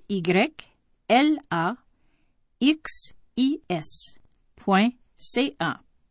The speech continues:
Association québécoise des allergies alimentaires, W W W point A Q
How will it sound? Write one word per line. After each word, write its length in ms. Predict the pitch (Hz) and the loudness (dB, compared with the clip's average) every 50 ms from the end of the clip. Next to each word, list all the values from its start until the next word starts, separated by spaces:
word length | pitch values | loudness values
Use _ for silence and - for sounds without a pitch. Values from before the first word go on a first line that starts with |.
| _ _ _ _ _ _ _ _ _ _ _ _ _ _ _ _ _ _ _ _ _ _ _ _ _ _ _ _ _ - | _ _ _ _ _ _ _ _ _ _ _ _ _ _ _ _ _ _ _ _ _ _ _ _ _ _ _ _ _ -2
Association 760 | 190 202 - - 220 202 - - 214 208 196 - 262 294 | 0 0 2 2 0 0 2 2 2 2 2 2 0 0
québécoise 680 | - - 254 208 180 185 180 - 208 208 226 247 285 277 - | 2 0 0 2 2 0 0 0 2 2 4 4 2 2 2
des 220 | 208 190 185 185 | 0 2 2 2
allergies 540 | 185 180 180 180 175 175 185 190 220 269 - | 2 2 2 0 0 -2 -4 -4 -4 -4 -2
alimentaires, 800 | - 202 202 196 190 185 180 165 165 - 190 180 185 196 233 269 302 294 - _ _ _ _ _ _ _ _ _ _ _ - | 0 0 0 2 2 2 0 0 -2 -2 0 0 0 0 0 -2 -4 -6 -10 _ _ _ _ _ _ _ _ _ _ _ -4
W 500 | 180 220 233 202 226 226 220 220 247 254 | 0 2 4 6 6 6 6 6 4 4
W 420 | 226 233 185 196 185 175 175 175 175 | 2 2 0 2 2 2 2 2 0
W 560 | 180 165 165 165 165 156 170 180 220 269 285 285 _ | 0 -2 -2 -2 -2 0 2 2 2 2 0 -4 _
point 320 | - 190 180 175 170 170 180 - _ _ _ - | -6 -4 -2 -2 -2 -4 -8 -12 _ _ _ 2
A 240 | 196 202 220 254 294 - _ _ _ _ _ _ _ _ _ - | 4 4 4 4 2 -2 _ _ _ _ _ _ _ _ _ -2
Q 300 | - - 285 311 330 | 4 8 8 8 8